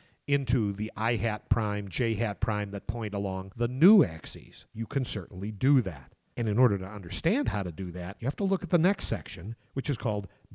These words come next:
basis vector transformation. Because unlike the inverse or passive transformations of this section,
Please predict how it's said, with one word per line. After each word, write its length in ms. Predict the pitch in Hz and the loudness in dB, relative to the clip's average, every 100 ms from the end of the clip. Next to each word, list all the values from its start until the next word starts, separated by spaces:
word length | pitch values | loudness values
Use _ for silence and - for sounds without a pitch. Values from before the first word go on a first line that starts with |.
| 101 | 4
basis 460 | 151 214 - 101 | 6 6 4 -2
vector 380 | - 101 87 87 | -4 -6 -6 -10
transformation. 880 | - 90 82 - 87 82 78 - 98 _ _ | -8 -8 -8 -10 -10 -10 -12 -14 -20 _ _
Because 260 | - 117 92 - | -4 -2 -2 0
unlike 420 | 196 226 180 - | 2 4 4 2
the 180 | 104 113 - | -4 -4 0
inverse 520 | 135 151 143 135 - - | 2 4 4 4 0 -4
or 140 | 101 | -2
passive 640 | - - 170 220 - 165 | 0 2 4 4 4 0
transformations 920 | - 120 101 - 98 95 90 90 90 - | 2 0 0 -4 -4 -2 -4 -6 -10 -10
of 200 | 104 92 | -10 0
this 140 | 190 | 2
section, 580 | - - 90 - 95 90 | 2 0 -4 -6 -8 -8